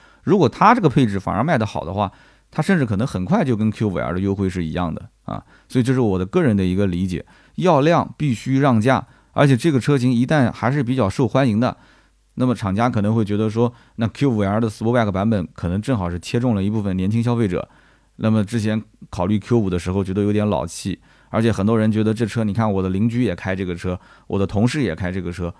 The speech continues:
我也不想买Q五了。哎，这个时候出了一个 Sportback 的版本，那么原先都不准备买Q五了，现在又拉回来准备买，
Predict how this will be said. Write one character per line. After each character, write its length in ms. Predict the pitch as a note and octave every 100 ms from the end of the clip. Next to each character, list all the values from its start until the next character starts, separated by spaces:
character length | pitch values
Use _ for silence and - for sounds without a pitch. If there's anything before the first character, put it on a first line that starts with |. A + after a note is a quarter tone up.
| _
我 180 | - A#2
也 60 | A#2
不 160 | F#2
想 160 | B2+ G#2
买 140 | G#2+
Q 200 | F2+ A2+
五 140 | A2 E2+
了。 160 | A1 - _ _ -
哎， 380 | A#2+ E3 - -
这 140 | C#3+
个 80 | A#2+
时 120 | -
候 120 | G#2
出 200 | G2+ -
了 60 | A#2+
一 80 | A2+
个 100 | G#2
Sportback 440 | - G#2+ A#2+ A#2+
的 120 | G2+
版 180 | F#2 F#2+
本， 180 | G2+ - _ _ _ _ -
那 100 | A#2+
么 100 | A#2
原 280 | A2 C3+
先 160 | D#3+ F3
都 100 | E3+
不 160 | E3+ B3+
准 120 | G#2+
备 80 | G2+
买 140 | F#2
Q 200 | - A#2+
五 140 | G#2
了， 100 | D#2
现 140 | F2+ A#2
在 80 | A#2
又 80 |
拉 180 | A2 A#2
回 140 | G#2 F#2+
来 100 | F#2
准 140 | F2
备 80 | F#2+
买， 180 | F#2